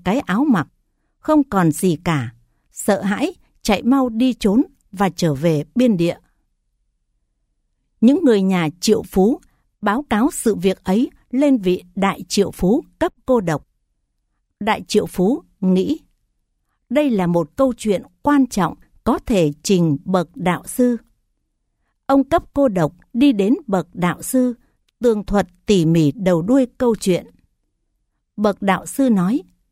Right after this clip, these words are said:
"Này gia chủ, không phải chỉ nay kẻ ở biên địa ấy có hạnh như vậy.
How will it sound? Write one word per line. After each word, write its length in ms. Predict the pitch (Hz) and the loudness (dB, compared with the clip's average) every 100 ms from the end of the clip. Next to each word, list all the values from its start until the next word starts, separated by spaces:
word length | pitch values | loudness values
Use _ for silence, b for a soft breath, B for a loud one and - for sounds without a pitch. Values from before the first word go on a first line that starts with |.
| _ _ - | _ _ -2
"Này 380 | 196 190 160 | 2 2 0
gia 280 | 143 - 277 | -2 -2 -2
chủ, 380 | - 208 156 123 _ _ _ _ _ _ _ _ | 0 0 0 -2 _ _ _ _ _ _ _ _
không 260 | - 311 | 2 2
phải 340 | 285 208 160 139 - | 2 0 0 -2 -2
chỉ 280 | 196 151 | -2 0
nay 360 | 143 247 262 247 _ _ _ _ - | 0 0 0 -2 _ _ _ _ -4
kẻ 160 | 196 | -4
ở 240 | - 180 147 | -2 -2 0
biên 300 | 262 285 254 | 0 2 2
địa 160 | 190 - | 0 -2
ấy 300 | 180 233 339 _ | -2 -2 -2 _
có 120 | 202 | -2
hạnh 320 | 294 311 190 - | -2 -2 -4 -4
như 280 | 233 262 262 | 0 2 2
vậy. 260 | 175 156 | -2 -4